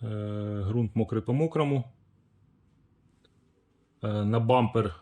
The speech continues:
вже не став знімати, бо воно тут трохи незручно, мало місця, щоб ні-, нічого не зачепити. Воно на бампері ще сире, а на дверях вже почало вивітрюватися, почало ставати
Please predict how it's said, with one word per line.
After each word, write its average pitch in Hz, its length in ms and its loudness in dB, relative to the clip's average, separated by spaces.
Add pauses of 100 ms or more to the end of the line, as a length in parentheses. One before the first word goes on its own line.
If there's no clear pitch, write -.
(180)
вже 104 380 0
не 110 120 2
став 151 260 0
знімати, 110 520 0
бо 104 320 0 (300)
воно 107 240 0
тут 110 220 -4
трохи - 280 -2
незручно, 117 560 2
мало 113 300 2
місця, 117 460 0 (120)
щоб - 240 -10
ні-, 110 180 -2
нічого 117 340 0
не 113 100 2
зачепити. 110 680 -6 (2750)
Воно 107 200 -2
на 110 120 0
бампері 107 400 -4
ще 107 200 -8
сире, 156 460 -2 (800)
а 107 340 0
на 110 140 -2
дверях 123 360 0
вже 123 140 -4
почало 123 640 -2 (560)
вивітрюватися, 101 960 -4 (380)
почало 113 380 -6
ставати 107 480 -4